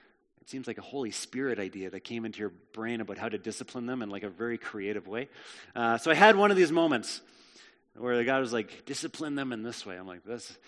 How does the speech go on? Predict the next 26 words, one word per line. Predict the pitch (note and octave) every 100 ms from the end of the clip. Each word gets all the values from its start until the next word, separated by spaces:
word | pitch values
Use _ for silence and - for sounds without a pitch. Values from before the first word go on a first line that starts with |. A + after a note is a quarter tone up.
| - _
this | A#2+
is | -
a |
great | - G2+ F2
idea." | F2 F#2 D#2+ - -
Um, | F2+ E2+ E2
anyways, | - A#2 F#2 - -
maybe | E3 F#3+
I | F#3
don't | F3
wanna | D3
attribute | C3 D3+ C3 B2
to |
God, | A#2+ A#2 A#2 - - B2+
uh, | A2+ A2
my | A2 G#2+ G2+ - - - _
ideas. | G#2 G#2 G2 -
But | D3 - - - - _ _ _ _ _ _ _ _ -
I | B2+
went | E3 F3
to | E3
my | C3+
oldest | C3+ C#3 B2+
and | B2+
my | A#2
youngest, | B2 A#2 A2+ -